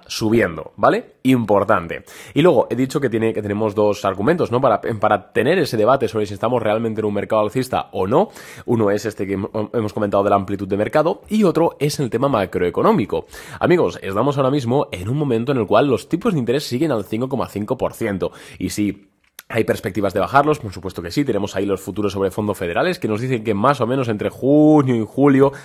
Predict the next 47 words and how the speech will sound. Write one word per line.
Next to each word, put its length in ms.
más 180
tirando 280
para 160
<laughs> 0
julio 420
que 120
para 220
junio, 280
si 80
queréis 220
mi 60
opinión, 360
la 260
Reserva 300
Federal 280
bajará 240
los 160
tipos 200
de 60
interés 440
y 60
se 100
encontrarán 420
más 160
o 60
menos 180
a 60
final 260
de 80
año 160
entre 180
un 120
cuatro 260
coma 160
cinco 220
y 60
un 100
cuatro 260
coma 220
setenta 320
y 60
cinco 220
por 140
ciento 380
en 100
Estados 400
Unidos. 380